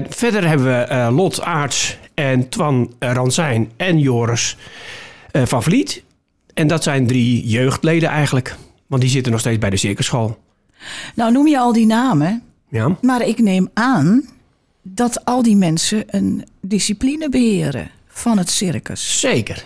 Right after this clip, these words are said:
Speaker 1: zeker. Eh, het zijn er, eh, één of meer, eh, disciplines zelfs. Eh, de drie jeugdleden waar ik het net over had,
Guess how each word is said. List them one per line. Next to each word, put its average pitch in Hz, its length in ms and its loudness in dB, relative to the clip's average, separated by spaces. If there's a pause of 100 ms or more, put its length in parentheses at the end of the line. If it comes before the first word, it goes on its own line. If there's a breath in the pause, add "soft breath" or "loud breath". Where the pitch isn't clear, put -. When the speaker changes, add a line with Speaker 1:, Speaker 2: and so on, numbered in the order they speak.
Speaker 1:
zeker. 127 400 -2 (960)
Eh, 123 260 -2 (100)
het - 200 -8
zijn 117 180 0
er, 117 200 -2
eh, 113 220 0 (160)
één 139 240 0
of 143 120 2
meer, 165 440 2
eh, 117 120 0
disciplines 123 500 0
zelfs. - 480 -4 (960 soft breath)
Eh, 110 560 0 (300)
de 120 180 -2
drie 135 200 0
jeugdleden 123 640 0
waar 117 140 0
ik 113 80 -6
het 117 80 -2
net 117 180 -2
over 107 220 0
had, 127 320 -4